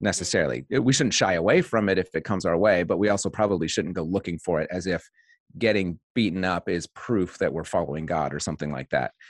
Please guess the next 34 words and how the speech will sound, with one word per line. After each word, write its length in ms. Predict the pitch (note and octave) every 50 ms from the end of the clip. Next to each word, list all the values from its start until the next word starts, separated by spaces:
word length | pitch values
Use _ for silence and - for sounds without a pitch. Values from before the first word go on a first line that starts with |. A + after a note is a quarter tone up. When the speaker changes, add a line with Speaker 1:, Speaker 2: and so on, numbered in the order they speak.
| - - - - - -
Speaker 1:
Um, 420 | C3 B2+ A#2 G2 F#2+ F2+ F2 G#2 - - - - - -
so 140 | - - D#3
I 120 | - C#3 C#3
think 200 | - G3+ D#3+ A#2
what 460 | A2 G2+ A2 B2+ B2+ B2+ B2+ - - - - -
marks 640 | - A2 A2 G#2+ A2 A#2 A2+ A2 - - - - - _ - A#2+
us, 560 | A2 F#2 D2+ D#2 - - - - - - - _ _ _ _ _ _ _ _ G3
Speaker 2:
Mm-hmm. 220 | - - - - - -
Speaker 1:
I 40 | B2
wouldn't 180 | C3+ E3 D#3+ D3+
necessarily 560 | D3 C#3 - C3+ - - C3 B2+ B2 A2+ G#2+
say 240 | - - A#2 A2 A2
that 200 | G2+ G#2 G2 D#2+
we 460 | G#2 A2+ A#2 A#2 A#2 A#2 A2+ A2 G2+
are, 360 | E2+ G2+ G2 G2 G2 - - _ _ _ -
you 80 | G2+
know, 80 | F#2+ F#2
what 160 | F#2+ A2+ A#2+
are 120 | A#2+ G#2+ G2+
our 100 | F#2+ F#2
scars 520 | - - - B2 A2+ G#2 F#2 F2+ G2 G2
or 60 | G#2+
what 160 | G2 G#2 G2
are 80 | F#2+ F#2
our 120 | F2 F2
wounds 420 | F#2 G2+ A#2+ A#2+ A2 G#2 G#2+ G2 -
that 100 | - D#2
we 100 | F2+ F2+
receive 480 | E2+ F2 F2 - - G2 F2+ E2+ E2
for 120 | - - E2+
following 420 | - - F#2 E2+ E2+ D#2 D#2 D#2+
Jesus, 380 | D#2+ F2+ E2+ D#2 D#2+ D#2+ E2+ -
but 200 | - G#2 - -
what, 220 | A#2 C3+ - -